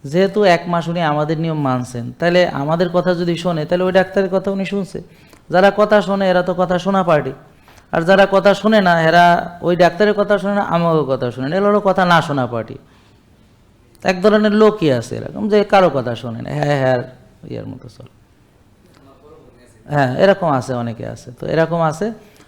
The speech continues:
তো ওরা হলো, আমরা বলি, নন কমপ্লায়েন্স পেশেন্ট, মানে এরা কারো কথা শোনে না। তা আমাদের অনেক নন কমপ্লায়েন্স পেশেন্ট আছে, যে আমরা বলছি, "ভাত খাবো না", কয়, "ভাত খাবো না, দূর বেটা, ভাত খাবো না, খাবো কি বেটা, তো খা, ঠিক আছে।"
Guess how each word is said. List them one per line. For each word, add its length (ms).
তো 100
ওরা 300
হলো, 200
আমরা 320
বলি, 420
নন 280
কমপ্লায়েন্স 680
পেশেন্ট, 420
মানে 260
এরা 120
কারো 280
কথা 220
শোনে 180
না। 220
তা 100
আমাদের 280
অনেক 280
নন 160
কমপ্লায়েন্স 480
পেশেন্ট 320
আছে, 220
যে 80
আমরা 260
বলছি, 520
"ভাত 260
খাবো 120
না", 60
কয়, 120
"ভাত 360
খাবো 220
না, 60
দূর 300
বেটা, 260
ভাত 220
খাবো 140
না, 80
খাবো 260
কি 120
বেটা, 180
তো 80
খা, 180
ঠিক 140
আছে।" 180